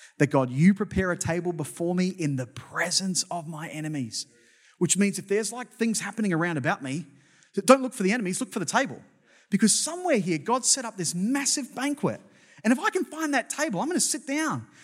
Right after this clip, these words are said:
and put the napkin in and get my cutlery out and be like, "Hey, guys," <laughs> while I enjoy a nice nine grained marbled steak,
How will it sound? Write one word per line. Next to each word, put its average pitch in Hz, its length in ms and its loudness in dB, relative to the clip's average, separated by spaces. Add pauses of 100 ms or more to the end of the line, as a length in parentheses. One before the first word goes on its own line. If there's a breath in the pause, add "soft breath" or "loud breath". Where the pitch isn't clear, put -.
(120)
and 277 80 -6
put 320 140 -2
the 190 80 6
napkin 277 400 0
in 277 240 0
and 170 80 -2
get 269 100 -2
my 294 140 -2
cutlery 262 480 -2
out 269 240 0
and 214 80 -2
be 220 100 2
like, 202 260 -2
"Hey, 269 140 -4
guys," 247 340 -2 (400 loud breath)
<laughs> - 360 -12
while 220 180 6
I 247 120 2
enjoy 202 560 -2 (280 loud breath)
a 190 100 4
nice 202 340 0
nine 196 280 -2
grained 180 380 -4
marbled 165 360 -2
steak, - 400 -4